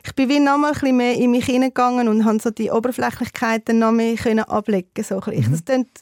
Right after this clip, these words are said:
Speaker 1: vielleicht komisch, aber es ist wirklich so, weil irgendwie realisierst du so, wie alles sich kann ändern, wie alles irgendwie vergänglich ist, wie das einfach so keinen Wert hat und dass die Leute dich ja genau gleich gern haben und dass du vor allem auch kannst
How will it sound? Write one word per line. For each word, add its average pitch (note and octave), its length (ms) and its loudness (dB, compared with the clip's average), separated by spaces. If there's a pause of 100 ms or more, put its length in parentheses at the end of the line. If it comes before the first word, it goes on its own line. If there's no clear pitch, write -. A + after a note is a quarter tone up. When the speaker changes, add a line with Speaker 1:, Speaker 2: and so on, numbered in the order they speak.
(120)
Speaker 1:
vielleicht B3 340 -4
komisch, C4+ 360 0
aber A3 160 2 (400)
es B3+ 120 2
ist A#3+ 120 0
wirklich B3+ 440 -2
so, F#3 380 0
weil A3 340 2
irgendwie C4+ 300 2
realisierst A#3+ 800 0
du C#4+ 40 0
so, C4+ 160 0 (680)
wie A#3+ 220 2
alles B3 420 0
sich C4 140 -2
kann A#3+ 140 0
ändern, C4+ 640 0
wie A3+ 100 2
alles A#3 240 0
irgendwie A#3 240 0
vergänglich B3 580 0
ist, C#4 320 -2
wie A3 280 0 (800)
das A#3+ 140 -8
einfach A#3 240 -2
so - 160 -2
keinen B3 320 0
Wert A3 380 -2
hat D4 240 -2
und A#3+ 160 0
dass A#3 160 -4
die A#3 80 -4
Leute B3 220 -2
dich - 80 -6
ja A3+ 80 0
genau A#3 340 0
gleich C4 320 -4
gern C4 280 0
haben B3+ 200 0
und A3+ 140 0
dass A3+ 100 -8
du A#3 80 -6
vor A#3 160 -2
allem A3+ 180 2
auch A3 240 -2
kannst - 220 -4